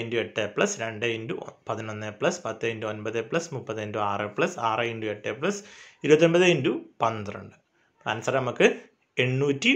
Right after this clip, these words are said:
മുപ്പത്തി രണ്ട് എന്ന് കിട്ടും. ഓക്കെ, അപ്പോൾ നമുക്ക് ആൻസർ, ഏഹ്, ട്രാൻസ്പോർട്ടേഷൻ കോസ്റ്റ് കിട്ടി. വളരെ സിമ്പിളായിട്ടാണ് നമ്മൾ,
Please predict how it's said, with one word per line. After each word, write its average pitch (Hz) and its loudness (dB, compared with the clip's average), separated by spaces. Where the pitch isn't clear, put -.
മുപ്പത്തി 127 -2
രണ്ട് 117 -2
എന്ന് 101 -8
കിട്ടും. - -18
ഓക്കെ, 160 2
അപ്പോൾ - 2
നമുക്ക് 214 4
ആൻസർ, 202 -4
ഏഹ്, 139 6
ട്രാൻസ്പോർട്ടേഷൻ 147 2
കോസ്റ്റ് 139 0
കിട്ടി. 117 -6
വളരെ 147 6
സിമ്പിളായിട്ടാണ് 160 2
നമ്മൾ, 143 -6